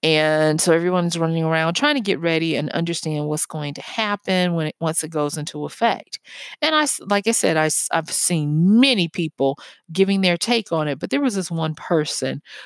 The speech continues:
who, he did such a great job <laughs> because he was able to see the various layers,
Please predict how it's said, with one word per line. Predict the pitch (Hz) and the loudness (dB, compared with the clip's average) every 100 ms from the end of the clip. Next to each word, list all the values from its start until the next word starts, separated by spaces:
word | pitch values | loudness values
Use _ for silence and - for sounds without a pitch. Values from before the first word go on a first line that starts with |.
| - | -18
who, | - - 240 220 208 - - - | -8 2 4 4 4 0 -4 -6
he | 240 | -4
did | 214 202 - | 2 2 2
such | - 247 202 | 0 0 -2
a | |
great | 165 160 160 | 0 0 0
job | 147 143 135 127 - - | 0 0 2 -2 -6 -14
<laughs> | - - | -14 -4
because | 190 - 220 196 175 185 170 - - - - - | -2 0 4 4 4 4 2 0 -4 -14 -20 -16
he | - 240 254 | -6 0 4
was | 294 - | 2 2
able | 185 180 165 160 156 - | 2 2 2 0 0 -2
to | 196 | 0
see | - 214 | 2 0
the | 185 165 | 2 2
various | 160 185 202 208 214 - - | 2 2 4 2 2 0 -2
layers, | 170 165 - - - - | 0 0 0 -4 -8 -8